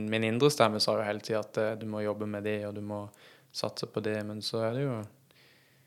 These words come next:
det er jo mange tilfeldigheter som skal til for at alt går, så du, jeg tror du må gjennom den,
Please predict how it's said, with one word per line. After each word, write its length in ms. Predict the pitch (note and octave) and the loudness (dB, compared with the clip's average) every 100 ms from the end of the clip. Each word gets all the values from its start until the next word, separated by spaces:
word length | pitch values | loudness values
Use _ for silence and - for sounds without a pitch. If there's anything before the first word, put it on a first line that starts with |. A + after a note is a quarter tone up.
| _ _ _ _ _ | _ _ _ _ _
det 80 | - | -2
er 60 | D3+ | 0
jo 20 | |
mange 220 | C3 A#2 | 0 0
tilfeldigheter 560 | A2+ G#2+ A2+ A2 G#2 G#2+ | -2 2 4 4 0 -4
som 100 | G#2+ | -4
skal 200 | - A2+ | -4 -2
til 160 | C#3+ G#2 | -2 -2
for 220 | - G#2+ | -4 -4
at 220 | - - - - - - | -4 -10 -10 -14 -14 -6
alt 240 | G#2+ G#2 | -6 -6
går, 240 | - G#2+ G2+ | -2 -2 -2
så 160 | A#2+ | -4
du, 80 | G#2+ G#2 G#2+ | -4 -4 -6
jeg 160 | A#2 G#2+ | -8 -8
tror 160 | - A#2 | -6 -4
du 80 | |
må 140 | G#2 G#2 | -2 -4
gjennom 240 | A2+ A#2 | -4 -2
den, 220 | G#2 G2+ | -2 -2